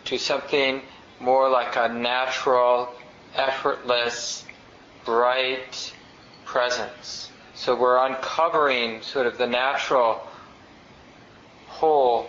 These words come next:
qualities of the mind. And see, in that way then, there actually doesn't even need to be a movement, like from the breath to the negative mind state, 'cause one of the aspects of that ripening of mindfulness is a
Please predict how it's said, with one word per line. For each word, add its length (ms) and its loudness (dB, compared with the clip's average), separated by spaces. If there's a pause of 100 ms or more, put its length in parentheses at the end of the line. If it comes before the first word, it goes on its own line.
(100)
qualities 560 2
of 60 0
the 80 -2
mind. 340 0 (580)
And 80 -8
see, 220 0
in 140 0
that 300 0
way 200 2
then, 360 0 (380)
there 180 4
actually 420 0
doesn't 260 0
even 280 -2
need 180 -2
to 80 -6
be 160 0
a 60 2
movement, 600 0
like 180 -2
from 180 -8
the 80 0
breath 460 0 (520)
to 100 -12
the 120 0
negative 360 0
mind 320 0
state, 420 -4
'cause 260 -4 (580)
one 240 2
of 140 -2
the 160 0
aspects 720 -2
of 200 -6
that 340 2 (140)
ripening 540 0
of 120 -2
mindfulness 640 -2
is 160 -4
a 100 2